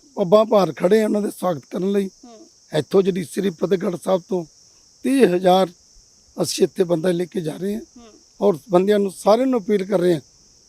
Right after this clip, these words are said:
Speaker 1: ਵੀ ਹੁਣ ਆਪਾਂ ਅਬ ਕੀ ਬਾਰ ਬੀਜੇਪੀ ਸਰਕਾਰ ਚਾਰ ਸੌ ਪਾਰ ਦਾ ਨਜ਼ਰਾ ਨਾਰਾ, ਉਹਦੇ 'ਚ ਅਸੀਂ ਆਪਣੀ ਸੀਟ ਸ੍ਰੀ ਫਤਿਹਗੜ੍ਹ ਸਾਹਿਬ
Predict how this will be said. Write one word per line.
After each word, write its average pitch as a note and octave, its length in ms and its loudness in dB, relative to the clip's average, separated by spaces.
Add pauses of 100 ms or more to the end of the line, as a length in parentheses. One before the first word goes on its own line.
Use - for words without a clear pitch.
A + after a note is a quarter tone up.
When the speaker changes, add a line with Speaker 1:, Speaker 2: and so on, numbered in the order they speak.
(240)
Speaker 1:
ਵੀ F3+ 120 2
ਹੁਣ F#3 200 2
ਆਪਾਂ G#3+ 380 0 (640)
ਅਬ F#3+ 140 -2
ਕੀ A#3+ 180 -6
ਬਾਰ F#3+ 280 2 (840)
ਬੀਜੇਪੀ F#3+ 580 -4
ਸਰਕਾਰ F#3+ 520 -4 (600)
ਚਾਰ F3+ 260 4
ਸੌ F#3 280 -2 (100)
ਪਾਰ E3+ 200 0
ਦਾ C3 140 -10
ਨਜ਼ਰਾ G#3+ 340 -6
ਨਾਰਾ, G#3+ 340 -8 (540)
ਉਹਦੇ G3+ 200 4
'ਚ G3 120 -2
ਅਸੀਂ G3+ 260 -8
ਆਪਣੀ E3+ 240 -6
ਸੀਟ F3+ 300 -8 (560)
ਸ੍ਰੀ F#3 220 -2
ਫਤਿਹਗੜ੍ਹ F#3 420 -2 (100)
ਸਾਹਿਬ F3+ 160 -2